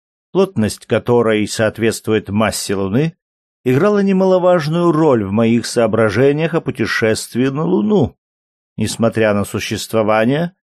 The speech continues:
противоположных теорий и широко распространенное убеждение, что на нашем спутнике нет никакой атмосферы. Но независимо от вышеупомянутых соображений относительно кометы Энки и зодиакального света,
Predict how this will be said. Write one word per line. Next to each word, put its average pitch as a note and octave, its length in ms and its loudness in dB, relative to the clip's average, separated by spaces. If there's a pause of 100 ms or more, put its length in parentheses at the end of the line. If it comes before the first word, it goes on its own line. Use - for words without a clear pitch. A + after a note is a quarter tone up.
(120)
противоположных A2+ 920 0
теорий A#2 500 2
и D#3+ 80 -2
широко G#2 500 -2
распространенное G#2+ 1120 -2
убеждение, F#2+ 840 -4 (480)
что - 240 -4
на D3+ 120 2
нашем A2 400 0
спутнике - 720 -4
нет F#2+ 400 0
никакой A#2+ 440 2
атмосферы. E3 840 -4 (800)
Но C3 220 0
независимо D3+ 720 2
от C3+ 140 -2
вышеупомянутых B2 1040 2
соображений A2+ 920 0 (240)
относительно A#2 720 -2
кометы A2 600 -2
Энки A#2+ 440 -2
и C#3+ 220 -4
зодиакального G2+ 920 -2
света, G2 720 -2